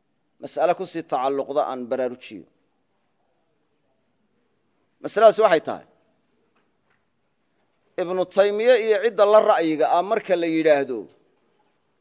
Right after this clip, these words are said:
haddii mas'aladu ilaaba ilaa ay nas leedahay oo biduuni nasin aanu ijmaac guntami karin, faa'iidada ijmaacu leeyahay maxay tahay?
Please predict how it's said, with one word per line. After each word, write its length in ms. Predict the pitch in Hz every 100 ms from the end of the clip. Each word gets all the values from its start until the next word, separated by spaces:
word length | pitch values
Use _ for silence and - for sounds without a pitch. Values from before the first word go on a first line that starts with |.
| _ -
haddii 220 | 151 214
mas'aladu 460 | 190 180 208 214 202
ilaaba 380 | 226 202 190 196
ilaa 480 | 226 220 190 202 226 185 - _ _ _ _ _ _ _ _ _ _ _ _
ay 120 | 160 160
nas 240 | 202 220 202
leedahay 520 | 185 175 156 151 170
oo 140 | 170
biduuni 460 | 160 170 208 202 175
nasin 560 | 185 202 - - 190 170
aanu 300 | 143 185 175 170
ijmaac 400 | 151 165 160 151
guntami 500 | 165 156 156 170 147
karin, 480 | 131 - 123 123 120 113 - _ _ _ _ _ _ _ _ _ -
faa'iidada 480 | 185 190 202 233 208
ijmaacu 460 | 185 180 214 180 190
leeyahay 360 | 208 180 165
maxay 260 | 170 180 170
tahay? 280 | - 101